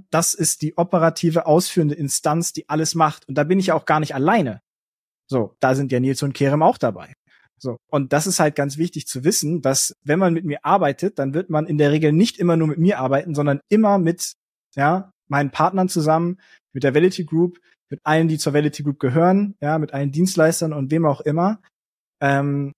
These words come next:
und das ist, glaube ich, so sehr interessant, weil wenn dann irgendwie Anfragen kommen, ne, hier kann man mal was zusammen machen, dann sage ich, ja, theoretisch schon, aber folgende Sachen gehen immer über diese Struktur im Hintergrund.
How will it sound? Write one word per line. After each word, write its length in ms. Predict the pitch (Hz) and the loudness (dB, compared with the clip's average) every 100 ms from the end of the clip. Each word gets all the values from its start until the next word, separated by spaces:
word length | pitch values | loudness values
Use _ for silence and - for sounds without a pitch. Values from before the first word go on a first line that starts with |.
| _ _ | _ _
und 320 | 147 139 135 - _ | -2 -2 -4 -10 _
das 240 | 156 175 - | 0 0 -2
ist, 240 | 185 - | -6 -4
glaube 300 | 156 160 156 | 2 2 2
ich, 120 | 151 | 0
so 440 | 147 147 147 139 - _ _ _ _ _ _ _ _ _ | 0 2 2 0 -4 _ _ _ _ _ _ _ _ _
sehr 140 | 143 151 | 0 0
interessant, 520 | 147 131 165 185 151 | 0 -2 0 0 2
weil 220 | 143 139 | 2 2
wenn 80 | 147 | 0
dann 120 | 147 | 0
irgendwie 180 | 147 143 | -2 -2
Anfragen 260 | 147 - 139 | -2 -2 0
kommen, 180 | 143 143 | 0 0
ne, 100 | 208 | 0
hier 380 | 170 165 160 151 | 0 2 2 0
kann 180 | - | 0
man 140 | 165 156 | 0 2
mal 80 | 151 | 0
was 120 | - | -2
zusammen 180 | 147 139 | -4 0
machen, 220 | 170 202 | 0 -2
dann 100 | 135 | -2
sage 120 | 143 | -4
ich, 80 | 135 | -4
ja, 240 | 120 208 - _ _ _ - | -4 -4 -6 _ _ _ -6
theoretisch 400 | 143 139 139 127 | -2 0 -2 0
schon, 320 | 160 226 285 _ _ _ - | 2 2 -2 _ _ _ -6
aber 220 | 147 147 | -2 0
folgende 380 | 143 170 190 175 | 2 2 4 2
Sachen 420 | 156 151 160 151 _ | 0 -2 -4 -8 _
gehen 220 | - 151 165 | 0 0 2
immer 360 | 175 190 185 185 | 4 4 4 2
über 220 | 160 151 | 0 0
diese 360 | 139 139 147 | 0 0 0
Struktur 400 | - - 131 - | -2 -8 -4 0
im 80 | 135 | 0
Hintergrund. 440 | 131 139 - 92 | 0 -2 -4 -12